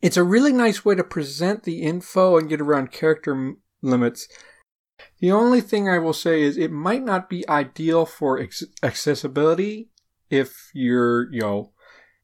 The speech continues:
interested in blind people being able to read your definitions. Um, so I just wanted to throw out there, I have recently heard that Twitter has an image description feature.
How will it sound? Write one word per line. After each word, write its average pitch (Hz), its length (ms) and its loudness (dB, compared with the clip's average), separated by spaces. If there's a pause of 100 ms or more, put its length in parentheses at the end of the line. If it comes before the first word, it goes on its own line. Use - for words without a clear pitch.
(220)
interested 127 540 -2
in 123 540 0 (420)
blind 123 400 0
people 156 280 -2
being 151 300 -4
able 151 240 0
to 147 400 0
read 151 260 -4
your 160 80 -4
definitions. 160 800 -4
Um, 131 380 -2 (800)
so 147 520 2
I 160 140 -2
just 190 300 -4
wanted 175 360 -4
to 143 380 2
throw 165 260 0
out 175 160 2
there, 147 240 0
I 151 180 0
have 143 340 -4
recently 180 500 -4
heard 147 560 0
that 127 180 -4
Twitter 180 440 -2
has 139 580 -2
an 139 240 -6
image 165 380 -4
description 170 580 -4
feature. 127 460 -8